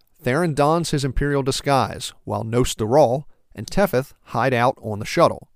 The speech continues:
As Theron moves throughout the station, he learns that the Empire recently attacked the planet Ruon, destroying much of the planet. Theron then learns that the Empire next plans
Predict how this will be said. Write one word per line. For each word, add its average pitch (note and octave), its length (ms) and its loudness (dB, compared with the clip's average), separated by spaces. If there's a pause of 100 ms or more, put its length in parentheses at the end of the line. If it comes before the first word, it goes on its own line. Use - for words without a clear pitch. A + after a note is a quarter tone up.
(880)
As - 200 -10
Theron B2 400 -2
moves C#3 340 2
throughout B2 340 -2
the - 80 -8
station, D#3+ 540 -2 (540)
he E3+ 160 -2
learns G#3 600 -2
that F3 160 -2
the F3 140 -2
Empire C#3 560 0
recently F#3 580 -2
attacked C3 420 -4
the D3+ 80 -4
planet G#2+ 400 -6
Ruon, B2 580 0 (580)
destroying B2+ 720 4
much C#3+ 460 -2
of A#2 60 -16
the - 80 -10
planet. - 480 -2 (1300)
Theron A#2+ 340 -2
then E3+ 260 0
learns G#2 460 -6 (140)
that G#2+ 120 -8
the B2 180 -8
Empire C3+ 640 -2
next D3+ 480 -8
plans A2 560 -4